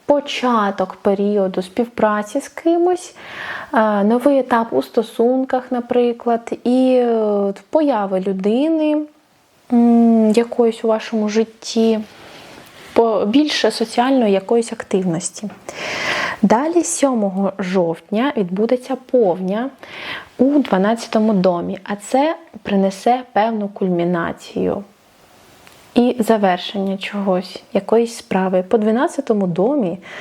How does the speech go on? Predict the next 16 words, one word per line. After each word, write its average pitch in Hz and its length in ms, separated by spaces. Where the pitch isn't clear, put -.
це 262 400
кульмінація 226 880
у, 226 240
е, 202 720
темах, 240 380
що - 120
пов'язані 226 520
з 196 60
вашою 202 380
підсвідомістю, 185 1080
психологією. 180 1160
Е, 202 320
завершення, 226 800
наприклад, 214 520
якоїсь 220 560
такої 220 560